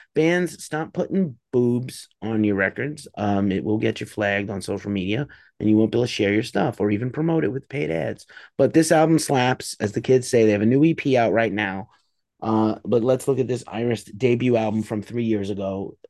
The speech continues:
uh, almost exactly three years ago. Uh, comes with the lyric sheet, lyrics, very nice, and the album artwork.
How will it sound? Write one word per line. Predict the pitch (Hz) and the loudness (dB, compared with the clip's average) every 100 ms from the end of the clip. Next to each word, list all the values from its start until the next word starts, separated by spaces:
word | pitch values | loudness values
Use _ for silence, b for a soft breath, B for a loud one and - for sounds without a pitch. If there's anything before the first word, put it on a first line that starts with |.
| 98 | -12
uh, | 92 92 | -8 -6
almost | - 135 143 - | 0 2 2 2
exactly | 104 117 117 113 | 0 0 0 -2
three | 98 98 | 0 -2
years | 98 95 | 0 -2
ago. | 98 98 92 98 _ _ _ _ | -2 -2 -2 -6 _ _ _ _
Uh, | 95 101 101 104 | -4 -2 -2 -4
comes | 107 123 123 113 | -4 -2 -2 0
with | 120 113 | -2 0
the | 104 98 - | -2 -2 -4
lyric | 120 139 160 160 160 | -4 -2 0 0 -2
sheet, | - - 147 151 151 - _ _ _ _ _ _ _ - | -6 -6 -6 -6 -8 -20 _ _ _ _ _ _ _ -6
lyrics, | 139 143 139 135 - | 0 2 0 -4 -6
very | 120 127 | -4 0
nice, | 117 117 113 - - | 0 -2 -4 -12 -16
and | 104 104 | -6 0
the | 107 | 2
album | 104 104 | 2 2
artwork. | 104 101 107 | 0 0 -4